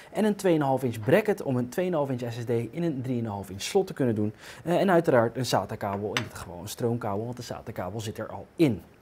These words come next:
Er zijn een aantal voorzorgsmaatregelen waarmee je rekening mee moet houden. Ik zei het net al, een antistatisch armbandje is heel fijn, maar mocht je dat net zoals ik niet hebben, dan kun je ook, eh, één keer in de zoveel seconden even een metalen onderdeel van je kast aanraken.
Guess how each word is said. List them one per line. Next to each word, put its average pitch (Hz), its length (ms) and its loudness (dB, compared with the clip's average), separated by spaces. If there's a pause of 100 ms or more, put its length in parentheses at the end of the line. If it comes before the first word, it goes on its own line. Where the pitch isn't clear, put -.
(880)
Er 131 80 -2
zijn 165 140 6
een 175 100 2
aantal 165 200 0
voorzorgsmaatregelen 156 1080 2
waarmee 123 240 0
je 110 100 0
rekening 185 420 2
mee 139 120 4
moet 117 140 2
houden. 104 300 -2 (280)
Ik 143 100 -8
zei 175 140 2
het 175 100 2
net 160 160 2
al, 131 100 4
een 135 100 0
antistatisch 165 600 -4
armbandje 151 440 0
is 120 100 -6
heel 196 280 2
fijn, 131 360 4 (240)
maar 143 100 2
mocht 180 140 4
je 175 60 -2
dat 156 140 -2
net 185 180 -6
zoals 143 180 -2
ik 135 120 -4
niet 185 260 0
hebben, 139 300 2 (240)
dan 160 180 0 (140)
kun 175 120 4
je 160 120 6
ook, 175 120 2 (100)
eh, 147 200 0
één 202 240 0
keer 175 160 2
in 143 80 2
de 131 80 4
zoveel 180 340 4
seconden 160 360 0
even 131 180 2
een 123 80 4
metalen 175 420 2
onderdeel 131 360 0
van 113 120 -4
je 117 80 0
kast 196 300 -2
aanraken. 123 420 2